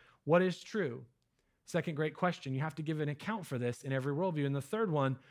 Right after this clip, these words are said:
what is right? If there is a God and he's real, and that's what ultimate reality comes from,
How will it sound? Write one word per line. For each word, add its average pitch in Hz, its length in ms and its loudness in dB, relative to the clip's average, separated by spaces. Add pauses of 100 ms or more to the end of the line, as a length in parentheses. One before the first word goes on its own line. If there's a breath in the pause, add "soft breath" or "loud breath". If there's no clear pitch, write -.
(180 soft breath)
what 160 180 4
is 143 180 -2
right? 117 420 -6 (280 loud breath)
If 151 160 -4
there 165 160 6
is 196 140 4
a 208 40 2
God 165 300 4
and 180 80 2
he's 190 180 0
real, 123 320 -2 (220 soft breath)
and 143 100 -2
that's 156 180 0
what 160 100 -4
ultimate 156 300 0
reality 151 280 0
comes 143 240 -2
from, 117 320 -2